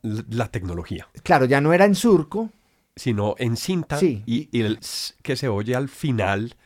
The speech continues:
Speaker 1: o de fondo, que cambia
Speaker 2: El
Speaker 1: el
Speaker 2: scratch,
Speaker 1: scratch del
Speaker 2: sí,
Speaker 1: disco,
Speaker 2: el surco.
Speaker 1: es precisamente el registro
Speaker 2: El
Speaker 1: que queda
Speaker 2: roce de la cinta
Speaker 1: de
Speaker 2: contra la cabeza.
Speaker 1: Exactamente.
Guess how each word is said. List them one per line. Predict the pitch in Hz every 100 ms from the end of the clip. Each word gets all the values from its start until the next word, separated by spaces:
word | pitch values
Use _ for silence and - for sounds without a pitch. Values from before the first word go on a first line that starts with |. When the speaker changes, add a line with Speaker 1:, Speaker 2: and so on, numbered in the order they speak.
| _ -
Speaker 1:
o | 98 98
de | 92
fondo, | 120 101 101 131 - _ _ _
que | 110
cambia | - 92 98 120 - _ -
Speaker 2:
El | 127
Speaker 1:
el | 123
Speaker 2:
scratch, | 117
Speaker 1:
scratch | 160 120 101 -
del | 120 127
Speaker 2:
sí, |
Speaker 1:
disco, | 135 113 - 139
Speaker 2:
el | 123
surco. | - 151 - -
Speaker 1:
es | 110 -
precisamente | 131 127 143 139 147 147 _ _ 104
el | 101 101
registro | 117 - 196 180 196 185
Speaker 2:
El | 139
Speaker 1:
que | 131
queda | 147 151
Speaker 2:
roce | 170
de | 190 180
la | 147 123
cinta | - 156 -
Speaker 1:
de | -
Speaker 2:
contra | 175 143 139
la | 120 90
cabeza. | 117 120 139 92
Speaker 1:
Exactamente. | - 78 -